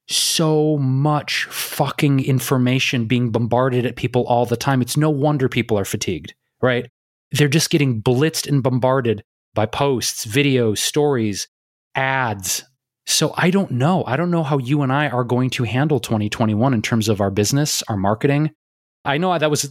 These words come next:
kind of like a lot of intellectual vomit I just <laughs> threw at you. <laughs>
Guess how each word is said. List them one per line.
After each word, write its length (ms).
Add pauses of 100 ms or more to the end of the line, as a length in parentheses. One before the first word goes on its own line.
kind 160
of 60
like 140
a 60
lot 260
of 300 (340)
intellectual 540
vomit 340
I 120
just 200
<laughs> 20
threw 220
at 240
you. 300
<laughs> 120